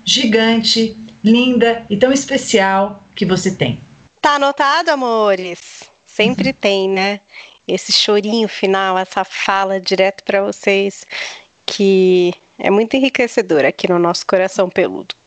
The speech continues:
Speaker 2: Bom, queria agradecer a audiência de vocês. Continuem postando nos stories ali do Instagram, marcando a gente. É tão divertido ver vocês curtindo o podcast.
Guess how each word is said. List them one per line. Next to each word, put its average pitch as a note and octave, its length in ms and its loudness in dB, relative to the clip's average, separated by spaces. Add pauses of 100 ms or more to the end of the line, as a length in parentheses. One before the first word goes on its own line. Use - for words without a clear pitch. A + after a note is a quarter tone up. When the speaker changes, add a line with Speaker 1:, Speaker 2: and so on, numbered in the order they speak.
(680)
Speaker 2:
Bom, G#3+ 180 2
queria G#3+ 200 0
agradecer A3 520 -2
a A#3+ 40 0
audiência G#3+ 440 -2
de F#3 100 -6
vocês. A3+ 420 -2
Continuem A#3 760 0 (320)
postando B3+ 640 0
nos A#3+ 180 0
stories G#3 720 0
ali G3+ 420 0
do G3+ 120 -2
Instagram, G3 760 0
marcando G3+ 440 -2
a F#3+ 60 4
gente. G3+ 280 -2
É F#3+ 40 -4
tão A3 160 0
divertido G#3 760 -2
ver G3 260 2
vocês F#3+ 580 -2 (440)
curtindo F#3 400 2
o F#3 40 -6
podcast. G3+ 1080 0